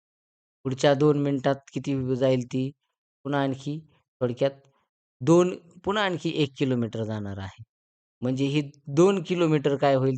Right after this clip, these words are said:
ती गाडी जाईल. परंतु आता तिचं already काय आहे इथं या ठिकाणी मेजरमेंट आहे.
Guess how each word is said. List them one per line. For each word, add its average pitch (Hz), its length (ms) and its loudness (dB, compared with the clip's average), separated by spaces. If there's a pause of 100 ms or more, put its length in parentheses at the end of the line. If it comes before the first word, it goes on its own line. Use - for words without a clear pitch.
ती 135 80 0
गाडी 123 280 0 (460)
जाईल. 120 420 2 (480)
परंतु 165 500 4 (400)
आता 131 160 -2 (140)
तिचं 190 260 2
already 185 460 4
काय 180 200 8
आहे 156 280 2
इथं 151 200 -2
या 147 160 2
ठिकाणी 139 420 -2
मेजरमेंट 143 640 4
आहे. 104 240 -4